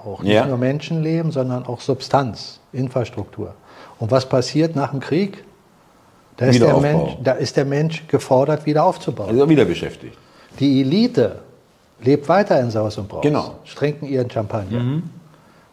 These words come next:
Speaker 1: Die Könige haben das auch gemacht.
Speaker 2: Mhm.
Speaker 1: Die haben in ihren Schlössern gesessen, haben Champagner getrunken, während da draußen,
Speaker 2: Die aufeinander
Speaker 1: äh,
Speaker 2: losgegangen
Speaker 1: die auf dem
Speaker 2: sind.
Speaker 1: Schlachtfeld
Speaker 2: Ja.
Speaker 1: sich die Schädel eingeschlagen
Speaker 2: Mhm.
Speaker 1: haben. Aber das geht nur, solange Menschen in einem großen Rahmen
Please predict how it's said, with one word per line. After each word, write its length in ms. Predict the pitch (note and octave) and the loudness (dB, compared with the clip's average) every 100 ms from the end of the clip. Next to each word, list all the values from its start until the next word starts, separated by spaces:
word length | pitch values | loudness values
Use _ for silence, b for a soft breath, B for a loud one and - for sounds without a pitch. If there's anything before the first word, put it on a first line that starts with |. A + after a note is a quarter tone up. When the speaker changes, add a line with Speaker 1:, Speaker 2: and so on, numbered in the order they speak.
| - | -8
Speaker 1:
Die 80 | A#2+ | -2
Könige 440 | - F3+ F#3 E3+ | 4 4 4 4
haben 100 | D3+ | 4
das 160 | D#3+ D#3 | 4 4
auch 180 | F#3+ G3 | 2 2
gemacht. 380 | D#3 A2+ C3+ C#3+ | -2 0 0 0
Speaker 2:
Mhm. 40 | |
Speaker 1:
Die 60 | E3 | 0
haben 120 | C3 | -2
in 60 | C#3+ | 0
ihren 200 | C#3+ C#3+ | 0 0
Schlössern 420 | - D#3+ E3+ E3 | 0 0 2 2
gesessen, 480 | D#3+ D3+ D#3 D#3+ D3 | 2 2 0 -2 -4
haben 200 | C#3 C3+ | -4 -2
Champagner 480 | D3 B2+ C#3+ D#3+ D3+ | -2 0 0 2 2
getrunken, 420 | D3+ - D3+ D3 | 2 0 0 2
während 240 | C#3 C#3 | 2 2
da 80 | C#3 | -2
draußen, 600 | B2+ A#2+ C3+ D#3 C#3+ C#3 - B B B B B B | 2 4 4 2 -4 -6 -12 B B B B B B
Speaker 2:
Die 120 | B2+ | 4
aufeinander 320 | B2+ B2+ C3+ | 6 6 6
Speaker 1:
äh, 20 | C#3+ | 6
Speaker 2:
losgegangen 360 | C#3 - C3+ | 4 2 2
Speaker 1:
die 40 | D3 | 2
auf 80 | |
dem 100 | D#3 | 2
Speaker 2:
sind. 40 | C#3+ | -2
Speaker 1:
Schlachtfeld 480 | D3+ C#3+ G#2 A2 D3 | 0 0 2 2 2
Speaker 2:
Ja. 60 | |
Speaker 1:
sich 160 | C#3+ C3 | 0 -8
die 120 | B2+ | -8
Schädel 320 | - D#3+ E3 | -4 0 2
eingeschlagen 640 | C3 G#2+ A#2+ C3+ C#3+ F3 E2+ | 0 -2 -2 0 0 -2 -6
Speaker 2:
Mhm. 60 | |
Speaker 1:
haben. 200 | E2+ F2 - _ _ b b b b | -14 -16 -20 _ _ b b b b
Aber 240 | B2 C3+ | 0 4
das 240 | C#3 C#3 - | 4 2 2
geht 280 | D3+ D#3+ D#3+ | 0 0 0
nur, 320 | C3+ F3+ G#3+ | 2 4 4
solange 400 | E3+ C#3+ D3 D#3 | 4 4 2 0
Menschen 440 | C#3 C#3 D3+ F3+ | -2 -2 -4 -6
in 140 | E3 C#3+ | -8 -6
einem 260 | C3+ B2+ | -4 -4
großen 460 | A2+ A2+ D3 D#3 D#3+ | -2 2 2 2 -4
Rahmen 560 | - A2+ C3 D3+ E3 | -4 -2 -2 -2 -4